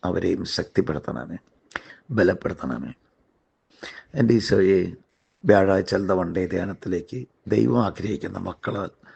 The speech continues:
ദൈവാത്മാവിനാൽ കടന്നു വരട്ടെ. വരുന്നവർക്ക് വിടുതലും അത്ഭുതങ്ങളും സംഭവിക്കട്ടെ. എൻ്റെ ഈശോയെ, പരീക്ഷയാണ് വരുന്ന ദൈവമക്കൾക്ക് എല്ലാവർക്കും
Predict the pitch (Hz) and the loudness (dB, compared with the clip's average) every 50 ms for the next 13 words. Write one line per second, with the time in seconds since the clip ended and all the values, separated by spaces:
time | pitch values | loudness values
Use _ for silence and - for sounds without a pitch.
0 | - - _ - - 104 95 98 101 104 104 - - 104 98 101 101 98 104 101 | -20 -20 _ -2 2 2 4 4 4 2 2 2 0 0 2 2 2 0 0 0
1 | 101 - - - - - 87 87 87 85 82 - - - - - - - - - | 0 -2 -6 -6 -6 -6 -6 -6 -6 -8 -10 -12 -14 -14 -16 -20 -20 -18 -16 -16
2 | - - - _ _ _ - 101 101 95 98 104 110 110 - - - - 87 82 | -16 -16 -20 _ _ _ 4 4 4 6 4 2 2 0 0 -2 -2 -2 -2 -2
3 | - - - _ _ _ _ _ _ _ _ _ _ _ _ - 104 101 98 101 | -2 -4 -12 _ _ _ _ _ _ _ _ _ _ _ _ 2 4 4 6 6
4 | 104 107 107 110 107 - - 98 - 98 - - - 98 92 95 92 - - - | 6 6 4 4 0 0 0 0 2 2 2 0 0 2 0 -2 -2 -4 -6 -10
5 | - - 85 85 85 - - - - - - - _ _ _ - 104 104 95 92 | -10 -8 -10 -10 -8 -8 -10 -10 -10 -10 -12 -12 _ _ _ -2 0 2 2 2
6 | 90 - - 80 82 80 80 71 60 - _ _ _ _ _ _ _ _ _ _ | 2 0 0 0 0 0 -2 -6 -8 -14 _ _ _ _ _ _ _ _ _ _
7 | _ _ _ _ _ _ _ - - - - _ _ _ _ - - - - - | _ _ _ _ _ _ _ -6 -6 -6 -6 _ _ _ _ -16 -16 -16 -16 0
8 | _ - - 90 107 110 104 - - 123 113 85 82 85 - - 80 78 87 - | _ 4 4 6 4 2 2 0 0 0 -2 -2 -4 -6 -6 -6 -6 -6 -8 -8
9 | 73 78 - 80 85 - 78 80 80 - - - - - - 104 - - _ _ | -8 -6 -4 -4 -2 -2 -4 -6 -8 -8 -10 -12 -10 -10 -10 -10 -12 -14 _ _
10 | _ _ _ _ _ _ _ _ _ _ _ _ _ _ _ _ _ _ _ _ | _ _ _ _ _ _ _ _ _ _ _ _ _ _ _ _ _ _ _ _
11 | - - 107 101 98 98 98 98 - - - 95 | 0 2 2 4 4 4 4 2 2 2 0 0